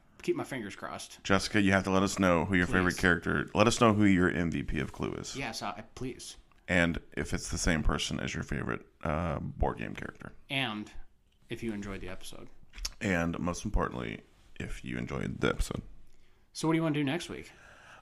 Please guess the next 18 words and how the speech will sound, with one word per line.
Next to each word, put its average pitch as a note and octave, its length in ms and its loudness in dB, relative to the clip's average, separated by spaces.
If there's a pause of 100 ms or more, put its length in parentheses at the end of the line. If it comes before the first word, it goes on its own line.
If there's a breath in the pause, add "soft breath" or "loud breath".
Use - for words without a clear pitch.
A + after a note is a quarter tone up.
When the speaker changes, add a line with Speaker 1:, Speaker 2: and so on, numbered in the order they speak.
(120)
Speaker 2:
Um, A#2+ 800 8
let's A#2 300 0
get A#2 180 8
in, B2 280 6
let's F2+ 120 -2
get A2+ 120 4
back A2+ 200 10
into, A#2 200 4
let's A#2 220 0
do B2 120 2
another A#2+ 240 6
eighties G2 260 6
flick. G2 400 2
Speaker 1:
Sure. B2+ 260 -4 (1000 soft breath)
Speaker 2:
I've F2+ 180 0
seen G#2 200 4
this G2 200 2
movie F#2+ 420 4